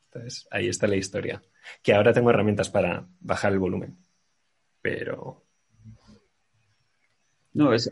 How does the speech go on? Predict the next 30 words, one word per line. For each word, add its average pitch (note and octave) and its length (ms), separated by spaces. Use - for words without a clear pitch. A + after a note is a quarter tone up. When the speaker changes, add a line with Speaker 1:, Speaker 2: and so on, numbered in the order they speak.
Speaker 2:
yo A#2 160
también G2 340
soy, F#2 240
no G2 260
soy F#2+ 400
Escorpio, A2 520
pero - 140
soy - 160
bastante - 380
intenso. A#2+ 540
Y B2 640
soy F#2+ 180
bastante A2 380
intenso A#2+ 540
y A#2 80
sí A2+ 240
que - 80
intento A#2+ 560
regular, G2+ 440
regular G#2 400
bastante A#2+ 400
porque, G2 460
porque, F#2 500
pues, A#2+ 180
soy G2+ 100
muy G#2+ 140
pasional, G#2 460
soy G2+ 100
muy G2+ 160
emocional G2+ 480